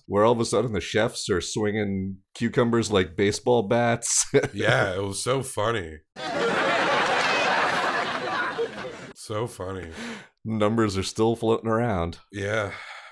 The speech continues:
Speaker 2: yeah.
Speaker 1: I can tell you're having a great time right here.
Speaker 2: <laughs> Yeah.
Speaker 1: Talking about the invention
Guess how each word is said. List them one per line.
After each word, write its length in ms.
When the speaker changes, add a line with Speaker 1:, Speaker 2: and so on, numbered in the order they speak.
Speaker 2:
yeah. 340
Speaker 1:
I 60
can 100
tell 160
you're 120
having 200
a 60
great 240
time 240
right 160
here. 240
Speaker 2:
<laughs> 100
Yeah. 300
Speaker 1:
Talking 280
about 280
the 140
invention 720